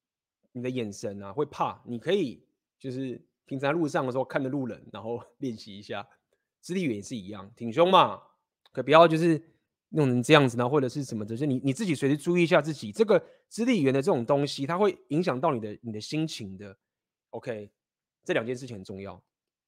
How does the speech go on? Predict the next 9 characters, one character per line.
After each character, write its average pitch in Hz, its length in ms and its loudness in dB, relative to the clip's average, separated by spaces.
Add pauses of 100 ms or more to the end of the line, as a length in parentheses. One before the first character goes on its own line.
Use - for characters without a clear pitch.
(880)
好， - 260 -20 (4000)
第 - 80 -20
三 127 160 -8
个， 131 200 -10 (1600)
讲 - 140 -20
过 101 160 -14
了， - 100 -18 (1800)
主 127 260 -4
导。 - 380 2